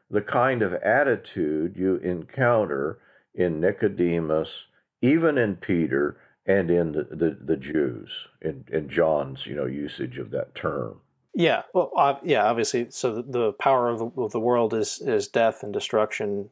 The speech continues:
Speaker 2: Un-, I kinda like to think of it in terms of creation versus uncreation,
Speaker 1: Mm-hmm.
Speaker 2: uh, because I think that really fits the, the,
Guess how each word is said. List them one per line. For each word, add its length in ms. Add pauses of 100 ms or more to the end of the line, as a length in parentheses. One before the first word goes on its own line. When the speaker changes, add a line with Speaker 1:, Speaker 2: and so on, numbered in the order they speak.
Speaker 2:
Un-, 520 (220)
I 140
kinda 180
like 140
to 60
think 160
of 80
it 40
in 60
terms 300
of 140
creation 480
versus 320
uncreation, 920 (800)
Speaker 1:
Mm-hmm. 260
Speaker 2:
uh, 120
because 260
I 80
think 240
that 160
really 180
fits 420
the, 200
the, 320